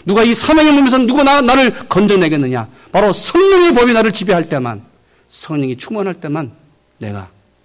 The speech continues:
세상을 이길 수 있어요. 여러분, 우리가 죄인 줄 알면서도 계속 반복해서 그 죄를 져요. 그것이 잘못인 줄도 알면서도 계속 그 일을 하는 거예요. 육신이 약하기 때문에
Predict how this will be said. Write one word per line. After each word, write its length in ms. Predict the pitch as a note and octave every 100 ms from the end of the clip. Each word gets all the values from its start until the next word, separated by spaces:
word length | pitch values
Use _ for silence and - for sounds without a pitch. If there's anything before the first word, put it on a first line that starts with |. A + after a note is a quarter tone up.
| _
세상을 480 | - - G3+ F3+ D#3+
이길 180 | A#2+ G2+
수 140 | -
있어요. 200 | A2 - _ _ _ _ _ _ _ _ _ _ _ _ _ _ _ _ _ _ _ _ _ _ _ _ _ _ _ _
여러분, 300 | C#3 C#3 C#3+
우리가 260 | C#3 C3+ C3
죄인 260 | - B2+
줄 120 | B2 A2+
알면서도 340 | A2 G#2 A2
계속 460 | A2 C#3 D#3+ E3 - _ _ _
반복해서 600 | - B2+ E3 F3+ E3+ -
그 120 | -
죄를 240 | C#3+ C3+ C3
져요. 240 | A2+ G#2+ _ _ _ _ _ _ _ _ _ _ _ _ _ _ _ _ -
그것이 260 | G#3+ A3
잘못인 540 | A#3+ D3+ A3+ C#4 C#4+ D4+
줄도 180 | C4+
알면서도 480 | C#4 A3+ C4+ A#3+ C4
계속 380 | C4 C#4 D4+ D#4+
그 120 | C#4+
일을 180 | C#4 -
하는 200 | D4+ D4+
거예요. 300 | B3 A#2+ G2+ - _ _ _ _ _ _ _ _ _ _ _ _ _
육신이 320 | G3 F#3+ A3
약하기 280 | G#3+ G3 F#3
때문에 460 | F3+ D3 A#2 G2 G2